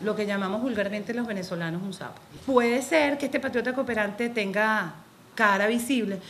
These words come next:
como puede ser también que este patriota cooperante es, haya surgido de la mente de cualquiera de los funcionarios de contrainteligencia del sebin.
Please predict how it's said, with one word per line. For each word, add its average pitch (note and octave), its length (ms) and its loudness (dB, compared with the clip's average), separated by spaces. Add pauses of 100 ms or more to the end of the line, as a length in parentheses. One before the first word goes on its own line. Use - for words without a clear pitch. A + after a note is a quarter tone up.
(240)
como A#3 200 2
puede B3 220 4
ser C4+ 240 2
también C#4+ 280 4
que D#4+ 60 -2
este C#4 140 0
patriota A#3 320 -2
cooperante A#3 680 0
es, A#3+ 160 -2 (300)
haya G#3 200 0
surgido G#3+ 400 0
de A#3+ 140 0
la G3 120 -2
mente G#3+ 460 -4
de A3 160 -2
cualquiera G3 460 -2
de A3+ 100 -2
los A#3+ 140 -2
funcionarios G3+ 680 -2 (320)
de G#3+ 160 0
contrainteligencia F#3 920 -2
del F3+ 120 -4
sebin. F#3+ 480 0